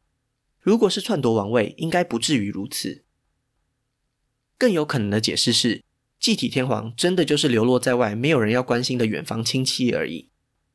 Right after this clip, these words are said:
而且，在继体天皇登基的前后，支撑大和王权的氏族并没有改变，基本上还是雄略天皇时期就已经崛起的同一群人。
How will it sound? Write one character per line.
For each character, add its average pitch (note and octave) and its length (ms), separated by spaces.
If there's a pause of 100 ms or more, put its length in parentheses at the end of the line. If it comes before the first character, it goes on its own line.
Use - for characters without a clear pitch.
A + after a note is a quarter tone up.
(560)
而 B2 240
且， - 380 (200)
在 F3+ 160
继 F3+ 220
体 - 160
天 C3 200
皇 G#2+ 220
登 B2 160
基 B2+ 160
的 A2+ 80
前 G#2 260
后， - 300 (380)
支 A3 180
撑 G#3+ 220
大 F3+ 180
和 A#2 160
王 A2+ 180
权 A2+ 140
的 A2 80
氏 C#3 220
族 A2 200
并 D3+ 200
没 A2+ 80
有 G#2 120
改 - 200
变， - 280 (360)
基 A3 160
本 C#3 160
上 C3+ 200
还 A#2 140
是 D3 140
雄 A#2+ 180
略 C#3 100
天 C3+ 140
皇 A2 160
时 G#2+ 140
期 G#2+ 180
就 B2+ 140
已 - 20
经 A#2 160
崛 A2+ 180
起 - 160
的 F2+ 120
同 A2+ 200
一 C3+ 60
群 A2 240
人。 G2 300